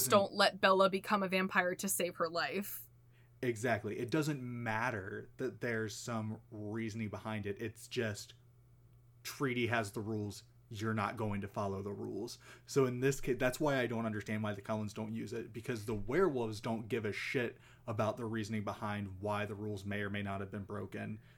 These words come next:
Speaker 1: They just care about the rules existing.
Speaker 2: Part of me feels like it's supposed to imply a moral failing on the part of the, the Quilites that, or Qu-,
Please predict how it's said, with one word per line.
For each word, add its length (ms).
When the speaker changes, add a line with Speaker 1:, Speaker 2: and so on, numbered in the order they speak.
Speaker 1:
They 100
just 180
care 220
about 240
the 80
rules 260
existing. 640
Speaker 2:
Part 260
of 160
me 160
feels 480
like 240
it's 180
supposed 520
to 100
imply 520
a 100
moral 400
failing 840
on 560
the 100
part 240
of 160
the, 500
the 120
Quilites 840
that, 400
or 120
Qu-, 200